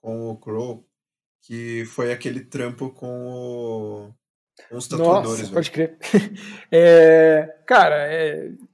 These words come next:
Speaker 2: novamente, né? Tipo, uma coisa puxa a outra, né? Quando você faz um negócio de coração. E isso é uma prova que eu tenho da minha carreira, tá? Então, quem tá começando, assim, já dando uma dica, assim, cara,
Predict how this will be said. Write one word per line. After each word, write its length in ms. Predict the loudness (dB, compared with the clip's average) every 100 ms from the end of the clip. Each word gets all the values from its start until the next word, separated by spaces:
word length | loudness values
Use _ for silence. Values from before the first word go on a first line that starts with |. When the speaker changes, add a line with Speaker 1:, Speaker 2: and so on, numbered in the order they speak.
| _ _ _
Speaker 2:
novamente, 640 | -2 4 4 4 -6 -10 -10
né? 300 | -4 -4 -4
Tipo, 240 | -6 -4
uma 200 | -2 -2
coisa 280 | 0 0 0
puxa 300 | -2 2 4
a 20 |
outra, 480 | 4 2 -2 -12 -12
né? 240 | -12 -16 -16
Quando 180 | -16
você 80 | -12
faz 280 | -4 -2 -2
um 20 |
negócio 260 | -6 -6 -6
de 80 | -2
coração. 600 | 0 0 -2 -10 -10 -6
E 100 | -6
isso 220 | -2 0
é 500 | 0 -2 -20 _ -2
uma 140 | 0
prova 260 | 6 6 6
que 80 | 2
eu 60 |
tenho 420 | 4 4 4 -4 _ _ _ _ _
da 240 | -2 2 2
minha 140 | 2
carreira, 500 | 4 4 4 0 -8
tá? 320 | -8 -8 -8 _ _ _ _
Então, 220 | 2 2
quem 280 | 4 2 4
tá 140 | 4 4
começando, 960 | 4 2 0 2 6 6 4 -4 -16 -12
assim, 320 | -10 -8 -10
já 220 | -4 -2
dando 140 | 0 0
uma 120 | -2
dica, 420 | -6 -6 -6 -6
assim, 320 | -10 -10 -12 -16 _ _ _ -4
cara, 340 | 0 0 -2